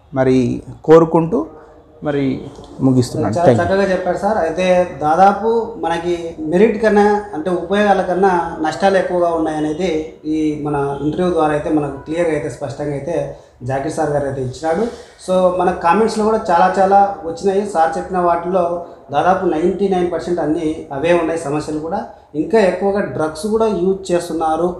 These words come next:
Speaker 2: ఆ టైంలో అని కూడా సమాచారం అయితే మనకు comments రూపంలో అయితే మన YouTubers అయితే, మన subscribers అయితే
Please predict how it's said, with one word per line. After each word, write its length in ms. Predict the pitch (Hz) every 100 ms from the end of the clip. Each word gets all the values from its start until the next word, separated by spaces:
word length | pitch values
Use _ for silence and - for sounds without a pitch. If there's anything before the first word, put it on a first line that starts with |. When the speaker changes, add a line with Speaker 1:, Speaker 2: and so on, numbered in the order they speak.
| 151
Speaker 2:
ఆ 100 | 147
టైంలో 520 | 143 156 165 170 160 143
అని 120 | 165
కూడా 460 | 180 165 156 147 147
సమాచారం 420 | 147 160 165 160
అయితే 160 | 156 156
మనకు 360 | 151 139 123 131
comments 360 | 147 160 156
రూపంలో 280 | 156 151 147
అయితే 320 | 143 185 160 - - -
మన 80 | 139
YouTubers 600 | 139 139 139 196 180 156
అయితే, 260 | 165 170 151
మన 240 | 139 139
subscribers 560 | 131 135 - 208 190 160
అయితే 380 | 156 165 151